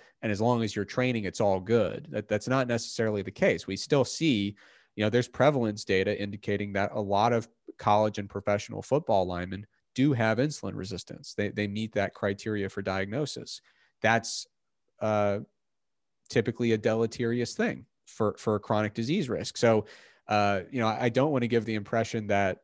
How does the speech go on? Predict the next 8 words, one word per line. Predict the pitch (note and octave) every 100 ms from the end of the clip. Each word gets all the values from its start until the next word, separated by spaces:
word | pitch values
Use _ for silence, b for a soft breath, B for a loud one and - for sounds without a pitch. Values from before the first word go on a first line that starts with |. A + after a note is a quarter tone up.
| _ _ _ _ _ _ -
it, | A2 - A#2 B2+ _ E3
that | G#2+ G#2 G2+
it's | G#2 - - _
completely | - A2 - B2+ B2 A2+ G#2
a |
non-factor | G#2 G#2+ G#2 F#2+ A2 A2 - G2+
for | - F#2
lifters. | G#2 D3+ - F#2 E2+